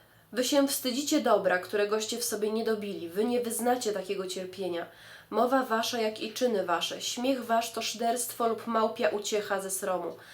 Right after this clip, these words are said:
Płacz was, wasz to fałsz lub samolubstwo. Nie macie ich dla Atmy, dla mnie. Ją splugawić byście chcieli, mnie zabić lub znienawidzić". Nie ma sensu, żebym wam czytała całość tego dialogu.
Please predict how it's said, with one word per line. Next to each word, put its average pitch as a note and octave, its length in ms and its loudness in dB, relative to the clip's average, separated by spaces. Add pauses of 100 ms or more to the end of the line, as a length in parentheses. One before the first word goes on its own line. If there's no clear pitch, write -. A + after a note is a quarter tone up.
(360)
Płacz C4+ 280 4
was, A#3+ 440 0
wasz A#3 440 0
to A3+ 120 0
fałsz C4+ 480 4
lub B3+ 140 -4
samolubstwo. A#3+ 880 -2 (360)
Nie A#3+ 160 2
macie C4+ 300 4
ich F3+ 120 -6
dla G3+ 220 0
Atmy, A#3 420 0
dla F#3+ 240 0
mnie. F3 200 -4
Ją A3+ 280 4
splugawić A3+ 640 0
byście G3 320 -6
chcieli, A#3 460 -4
mnie G3+ 240 0
zabić G#3 400 0
lub G3 180 -6
znienawidzić". F#3 840 -4 (1400)
Nie D#4 100 2
ma D#4+ 120 6
sensu, D#4+ 360 0
żebym G#3 240 -2
wam G3+ 200 0
czytała G#3 420 -2
całość G3+ 600 -4 (1040)
tego G3 220 -4
dialogu. F#3 520 -4